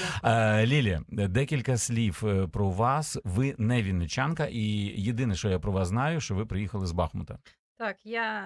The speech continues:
Speaker 1: е, внутрішньо переміщена особа. Я сама народилася, виросла в Бахмуті. Ну, тобто Бахмут, не
Speaker 2: Бахмут,
Speaker 1: Бахмут, а Бахмут,
Speaker 2: Бахмут.
Speaker 1: да, Бахмуті.
Speaker 2: Мгм.
Speaker 1: Е, з минулого року я в Вінницькій області і з листопада,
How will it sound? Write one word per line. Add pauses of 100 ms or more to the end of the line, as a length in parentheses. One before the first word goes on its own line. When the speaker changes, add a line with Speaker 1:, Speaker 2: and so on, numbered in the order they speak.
(100)
Speaker 1:
е,
внутрішньо
переміщена
особа.
Я (300)
сама (240)
народилася,
виросла
в
Бахмуті. (640)
Ну,
тобто
Бахмут,
не
Speaker 2:
Бахмут,
Speaker 1:
Бахмут,
а
Бахмут,
Speaker 2:
Бахмут.
Speaker 1:
да,
Бахмуті.
Speaker 2:
Мгм. (560)
Speaker 1:
Е,
з
минулого
року
я
в
Вінницькій
області
і
з
листопада,